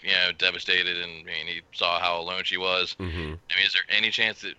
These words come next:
Speaker 1: before seeing her like that, that he was still considering killing her?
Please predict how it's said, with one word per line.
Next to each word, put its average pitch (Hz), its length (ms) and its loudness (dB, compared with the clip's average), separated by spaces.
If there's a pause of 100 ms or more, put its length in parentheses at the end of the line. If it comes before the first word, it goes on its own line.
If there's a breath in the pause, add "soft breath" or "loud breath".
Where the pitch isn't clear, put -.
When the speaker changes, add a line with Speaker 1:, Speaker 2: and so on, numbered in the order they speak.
(120)
Speaker 1:
before 104 400 -2
seeing 117 240 4
her 110 120 -2
like 110 220 2
that, 117 220 4
that 110 100 -6
he 113 100 -6
was 110 120 -6
still 113 160 -4
considering 110 640 0 (200)
killing 117 260 0
her? 117 140 2